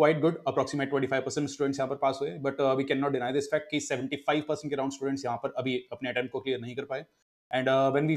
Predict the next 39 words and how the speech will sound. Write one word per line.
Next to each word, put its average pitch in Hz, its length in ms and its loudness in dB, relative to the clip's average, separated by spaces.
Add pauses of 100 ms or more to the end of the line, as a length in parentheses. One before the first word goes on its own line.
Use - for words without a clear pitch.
(120)
fail, 175 200 4
तो 160 520 2
स्टार्ट 151 380 6
कैसे 170 200 2
करना 165 200 -2
है 175 60 -2
या 170 60 2
रीस्टार्ट 143 400 2
कैसे 160 180 -2
करना 151 180 0
है, 151 60 0
वो 160 60 4
एक 147 100 2
बहुत 139 120 0
बड़ा 147 120 4
क्वेश्चन 156 280 -2
हमारे 147 160 -2
माइंड 143 200 -2
में 147 80 -2
रहता - 200 -8
है। 160 60 -8
तो - 400 0
आपकी 165 180 4
उस 160 80 0
चीज़ 165 180 -2
में 175 100 0
हेल्प 165 220 6
करने 170 200 2
के 170 100 -4
लिए 185 80 -2
मैं 175 120 -2
एक 170 60 -6
प्लानर 147 320 2
आपके 147 180 0
लिए 151 80 4
लेकर 139 220 0
के 147 100 -6
आया 123 140 -2
हूँ। 135 120 -12